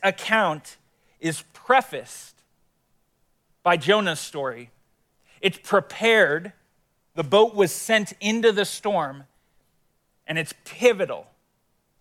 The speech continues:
for the disciples and for us. As you carefully read through this account that concludes Mark chapter four,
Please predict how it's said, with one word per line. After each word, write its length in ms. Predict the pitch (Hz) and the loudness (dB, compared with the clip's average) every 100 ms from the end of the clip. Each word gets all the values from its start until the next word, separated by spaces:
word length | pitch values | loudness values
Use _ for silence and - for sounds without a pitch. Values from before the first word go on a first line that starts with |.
| _ _ _ _ _ _ _ | _ _ _ _ _ _ _
for 160 | _ 175 | _ -4
the 80 | 160 | -4
disciples 640 | 151 - 190 185 196 170 - | -6 0 2 2 2 -2 0
and 300 | 170 170 156 | 0 0 -2
for 240 | 165 151 | -6 0
us. 420 | 147 104 - - _ _ _ _ _ _ _ _ _ _ _ _ - | -2 -2 -14 -20 _ _ _ _ _ _ _ _ _ _ _ _ -6
As 140 | 185 | -4
you 100 | 202 | -4
carefully 760 | 185 - 233 247 254 233 208 185 - - | -6 0 0 0 -2 -2 -2 -6 -16 -20
read 440 | 151 180 220 226 165 | -6 -2 0 -2 -4
through 240 | 214 220 | -6 0
this 200 | 202 - | 0 -2
account 540 | 185 - 196 196 156 | -8 -4 0 0 -2
that 200 | - 175 | -6 -6
concludes 680 | 175 175 160 - 208 202 139 | -6 -10 -12 -4 -2 -2 -6
Mark 320 | 151 170 180 - | 0 0 0 -4
chapter 400 | - 180 - 165 | 0 0 0 -8
four, 480 | - 180 143 135 | -6 -2 -2 -2